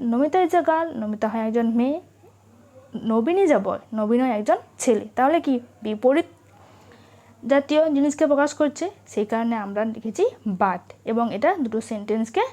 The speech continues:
একসঙ্গে যুক্ত করেছি। তাহলে আমরা জানতে পারলাম and একই জাতীয় কোনো শব্দকে বা সেন্টেন্সকে যুক্ত করতে ব্যবহার করা হয় এবং but বিপরীত জাতীয় কোনো বক্তব্য বা কোনো বাক্যকে একত্রে, আ, বা সংযুক্ত করতে আমরা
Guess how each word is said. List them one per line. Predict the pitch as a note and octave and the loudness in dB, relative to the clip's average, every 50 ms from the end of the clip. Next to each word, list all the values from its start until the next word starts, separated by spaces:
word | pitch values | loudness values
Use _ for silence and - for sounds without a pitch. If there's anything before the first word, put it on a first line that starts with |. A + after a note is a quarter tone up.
| - - | -8 -10
একসঙ্গে | A3+ - - - - G#3 G#3 A#3 E4 A#4+ C5 - - - - A#3 | -12 -10 -10 -8 -6 -4 0 0 0 0 0 -4 -12 -12 -6 -2
যুক্ত | A3 A#3 A#3+ - - G#3+ | -2 -2 -2 -2 -2 -2
করেছি। | G3 G3+ F#3 F#3 F#3+ F#3+ - F3 - - - - - - _ - | -2 -2 -4 -6 -8 -10 -12 -12 -12 -14 -20 -20 -20 -12 _ -2
তাহলে | A3+ A#3 C4+ E4 F#4+ | 0 2 4 4 4
আমরা | F#4 E4 C#4+ | 4 4 4
জানতে | B3 G3 F3+ F#3+ F#3+ G3 | 2 2 2 0 -4 -4
পারলাম | G#3 G3 F3+ F#3+ G#3+ C4 D4 D4 - - - | -4 -4 -4 -2 -2 -2 -2 -4 -6 -10 -6
and | - A3 A#3+ C4+ D4+ C#4+ - - | -2 2 2 2 2 0 -2 -6
একই | - F3+ F#3 G3 - A3+ | -8 -8 -8 -6 -4 -2
জাতীয় | A3 B3 B3+ B3 B3 - C#4+ D#4 E4 | 0 0 0 0 0 2 2 4 2
কোনো | E4 E4 C#4+ C4 C4 C4 | 2 0 0 0 0 0
শব্দকে | C4 - - F#3+ F#3+ G3 G3 A#3+ A#3+ B3+ C4 | -2 -4 -6 -6 -4 0 0 0 2 2 2
বা | A3+ G#3+ | 2 0
সেন্টেন্সকে | - - A3 G3+ G3+ G3+ A#3 B3 B3+ B3 - B3 | -2 -4 -10 -8 -4 0 0 0 0 0 -2 -4
যুক্ত | A3+ A#3+ - - | -4 -4 -4 -4
করতে | D4 D4 D#4 D#4 - | -2 -2 -2 0 0
ব্যবহার | D#4+ D#4+ E4 E4 | 2 2 2 2
করা | E4 F4+ F#4 | 4 2 2
হয় | G4 G#4+ A4+ - - | 2 0 -4 -8 -8
এবং | - A#3 G#3+ G#3 G#3 G3+ G3+ G3 | -8 -6 -6 -6 -8 -8 -6 -4
but | G#3+ B3 E4 F#4 - - - - _ _ | -2 0 0 -2 -4 -6 -20 -20 _ _
বিপরীত | - A3+ C4 D4 C#4+ F#4+ F#4+ G4 G#4 D#4+ | -4 -2 -2 0 2 4 4 4 4 4
জাতীয় | B3 G#3+ F#3+ G3 - G#3 G3+ | 2 2 0 0 -4 -4 -4
কোনো | G3+ - G#3 G#3 A3+ C4 C#4 - - - - | -4 -4 -2 -2 -2 -4 -4 -8 -12 -8 -2
বক্তব্য | G#3 A3+ A3+ A#3 - - E4 E4+ E4 E4+ G4 A4+ A4+ - | 0 0 0 -2 0 0 0 0 2 2 0 0 0 -2
বা | C4+ A3+ G3+ G3+ | -4 -4 -4 -4
কোনো | - A3 A3 A3+ | -4 -4 -4 -4
বাক্যকে | A3 G#3 - - - - A#3 A#3 A3+ D#4 F#4 A#4+ B4+ - - - - - - - | -4 -6 -8 -10 -4 -2 -2 0 2 2 0 0 0 -6 -14 -20 -20 -20 -12 -8
একত্রে, | - G#3 G#3 - G#3+ G#3 G#3 A#3 B3 D4+ E4+ E4+ - - | -8 -6 -4 -4 -4 -4 -2 0 2 2 2 0 -4 -16
আ, | - E3+ G3+ G#3 - _ _ - | -16 -14 -14 -14 -16 _ _ -18
বা | F#3+ F#3+ G3 G3+ G#3+ A3 | -14 -10 -6 -6 -6 -6
সংযুক্ত | - - A3 G#3+ G#3+ G#3+ C#4 C#4 - - | -6 -6 -4 -4 -2 -2 -4 -4 -2 0
করতে | F4 D4 D#4 D#4 D#4 - C#4 | 0 2 2 0 0 0 -4
আমরা | A3+ G3+ G3 B3 E4+ | -4 -2 0 0 0